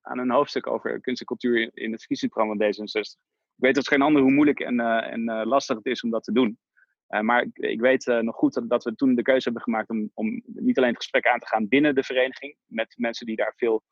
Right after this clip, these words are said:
betrokkenheid bij hadden, maar ook met mensen buiten de vereniging. En het gesprek was buitengewoon waardevol, omdat op dat moment eigenlijk de campagne ook al begon te lopen.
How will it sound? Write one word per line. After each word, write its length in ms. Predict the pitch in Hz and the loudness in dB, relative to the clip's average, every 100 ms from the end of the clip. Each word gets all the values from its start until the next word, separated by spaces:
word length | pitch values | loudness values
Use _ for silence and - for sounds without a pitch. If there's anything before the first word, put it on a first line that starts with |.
| _ _ | _ _
betrokkenheid 420 | - 123 117 110 | -2 0 2 2
bij 100 | 104 | 0
hadden, 180 | 110 104 | 2 0
maar 100 | 117 | -2
ook 80 | |
met 120 | 113 117 | -4 -6
mensen 240 | 113 107 | -6 0
buiten 280 | 113 113 113 | 2 2 -2
de 60 | |
vereniging. 480 | 98 101 - - 117 _ _ _ _ | -4 -6 -6 -10 -16 _ _ _ _
En 200 | - 110 | -4 -4
het 180 | - - | -4 -8
gesprek 500 | - - 143 - - | -4 0 0 -2 -4
was 160 | - 123 | -4 -2
buitengewoon 460 | 110 135 131 131 123 | 2 2 4 0 4
waardevol, 460 | 123 127 - 120 | 2 2 -4 -10
omdat 300 | 120 113 - | -4 -4 -6
op 100 | 117 | -2
dat 120 | 127 | -2
moment 200 | 131 117 | 0 0
eigenlijk 340 | 110 123 113 110 | 0 0 -4 -4
de 60 | |
campagne 300 | 117 120 120 | -2 0 0
ook 140 | 107 104 | -2 -2
al 100 | 104 | -8
begon 240 | - 123 | -6 -4
te 120 | 110 | -2
lopen. 400 | 110 117 - 139 | 2 2 2 -8